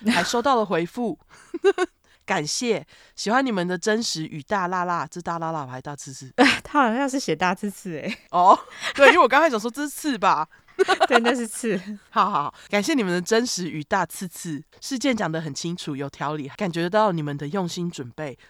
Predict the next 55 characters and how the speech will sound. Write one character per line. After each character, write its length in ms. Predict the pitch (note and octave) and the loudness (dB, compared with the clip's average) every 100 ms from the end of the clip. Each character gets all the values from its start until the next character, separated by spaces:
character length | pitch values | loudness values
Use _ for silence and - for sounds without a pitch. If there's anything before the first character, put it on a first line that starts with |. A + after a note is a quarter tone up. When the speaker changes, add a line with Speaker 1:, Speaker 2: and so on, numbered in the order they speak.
| _ | _
Speaker 1:
真 160 | A#3 | -4
的 80 | A#3+ | -2
很 180 | G3+ F#3+ | -2 -4
搞 200 | F#3+ D3 | -4 -6
笑， 280 | C#3+ G3 D#3 | -2 -2 -2
很 160 | D3 | -4
喜 140 | D#3 D#3 | -10 -8
欢 160 | C#3+ | -8
你 80 | D3 | -8
们， 180 | F2 E2 - _ | -10 -18 -20 _
祝 200 | C#4+ A3 | -4 -4
节 180 | E3 | -4
目 180 | E3 A3 | -4 -4
长 240 | F3+ E3 D3+ | -4 -8 -8
长 200 | D3 D#3 | -8 -8
久 180 | C#3+ | -10
久， 180 | D3 - - | -10 -12 -10
谢 180 | - | -10
谢 100 | A3+ | -6
你 80 | F#3 | -6
们 140 | C#3 C#3 | -4 0
带 140 | F3 | 0
来 100 | D3 | 0
这 100 | D3+ | -4
么 120 | D3+ | -6
优 160 | D3+ D3+ | -4 -6
质 160 | C#3 | -8
的 100 | C3 | -12
节 180 | B2+ A#2+ | -12 -12
目。 220 | A#2+ C3+ - _ _ | -10 -12 -14 _ _
补 140 | E3+ D#3 | -8 -8
充， 340 | - G3 F#3+ G3+ - - | 0 2 2 -4 -16 -8
跟 160 | A3 C4+ | -4 4
老 160 | G3 | 4
公 240 | D#3+ F#3+ G3+ | 4 0 0
一 60 | |
起 160 | B3 C#3+ | -4 -4
见 180 | G#3 F3+ | -4 -2
他 120 | F#3 | -4
的 100 | D#3 | -6
朋 180 | - C#3+ | -6 -6
友 200 | D3 G#2+ | -6 -8
时， 320 | - G2+ G2+ | -10 -12 -16
刮 280 | - E3+ F3+ | -2 2 2
胡 240 | F3 C3 | 0 -8
那 120 | D3+ F3 | -4 -4
两 200 | C3 D3 | -6 -6
位 120 | D#3 | -8
之 140 | D#3 | -8
前 160 | E3 C3 | -8 -6
在 160 | D3+ | -6
美 140 | C#3+ F2+ | -6 -10
国 180 | - - | -12 -12
生 180 | C#3 | -10
活， 220 | C#3 C3 | -10 -10